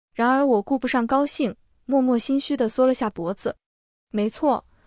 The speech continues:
我的名字就是某些同学。”一节课艰难度过，我看着手里做了标记的书，长舒一口气。“呼，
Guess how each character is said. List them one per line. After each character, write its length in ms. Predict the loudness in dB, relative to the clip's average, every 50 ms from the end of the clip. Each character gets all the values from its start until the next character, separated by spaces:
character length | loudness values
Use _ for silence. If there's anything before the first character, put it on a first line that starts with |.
| _ _
我 120 | 0 2 2
的 80 | 4
名 200 | 4 2 2 2
字 140 | 0 0 -2
就 100 | 0 0
是 100 | 0 0
某 120 | -2 -2
些 140 | -2 -2 -4
同 200 | -4 -2 -4 -4
学。” 340 | -4 -4 -2 -2 -2 -4 -4 -8 _ _ _ _ _ _ _ _ _ _ _
一 100 | -2 0
节 160 | 2 2 0
课 220 | 0 2 2 2 2
艰 180 | 2 2 2 2
难 160 | 2 0 -2
度 160 | -2 -4 -6
过， 340 | -4 -2 -2 -2 -2 -4 -8 _ _ _ _ -8
我 80 | -8
看 180 | -4 -2 -2 0
着 80 | 0
手 160 | 2 2 2 0
里 140 | 0 -2
做 140 | 0 2 2 2
了 60 | 2
标 200 | 2 0 0 0
记 140 | 0 -2 -4
的 100 | -6 -6
书， 280 | -6 -4 -4 -6 -6 -8 _ _ _ _
长 280 | -8 -4 0 0 0 0
舒 200 | 0 0 0 0
一 120 | 0 -2
口 200 | -2 -4 -6 -6
气。 320 | -6 -8 -6 -6 -6 -6 -8 _ _ _ _ _ _ _ _ _ _ _
“呼， 480 | _ -20 -16 -10 -6 -4 -4 -4 -4 -8